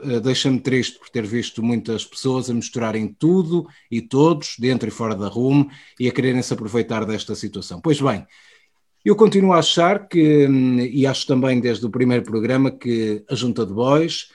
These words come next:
goste-se ou não, bem ou mal, com ou sem piada, mais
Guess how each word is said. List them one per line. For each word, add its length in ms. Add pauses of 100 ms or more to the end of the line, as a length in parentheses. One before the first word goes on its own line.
(200)
goste-se 420
ou 60
não, 340
bem 220
ou 80
mal, 400
com 180
ou 120
sem 200
piada, 680 (340)
mais 680